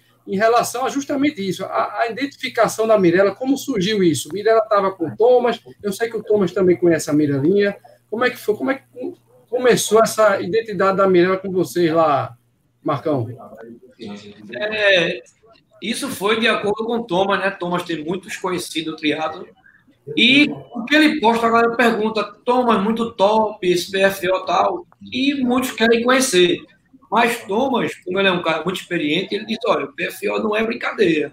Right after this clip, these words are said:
Speaker 2: é, o pedal é bruto." E tem até amigos deles aí que tá treinando há vários meses pra andar com a gente.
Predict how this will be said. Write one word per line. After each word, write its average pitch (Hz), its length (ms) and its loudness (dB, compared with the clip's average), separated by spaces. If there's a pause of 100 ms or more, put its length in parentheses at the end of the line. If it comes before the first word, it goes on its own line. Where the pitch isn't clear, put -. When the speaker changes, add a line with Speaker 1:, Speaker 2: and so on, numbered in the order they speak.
(120)
Speaker 2:
é, - 320 -6
o - 220 -20
pedal 208 260 0
é 254 60 0
bruto." 180 600 0 (680)
E 180 140 2
tem 208 120 4
até 214 240 2 (100)
amigos 240 400 2
deles 208 320 4
aí 220 480 4
que 233 160 -8
tá 226 140 -2
treinando 226 400 -2
há 208 100 2
vários 240 460 0
meses 185 300 0
pra 208 120 -4
andar 190 200 -4
com 220 80 -4
a 220 80 0
gente. 143 360 -12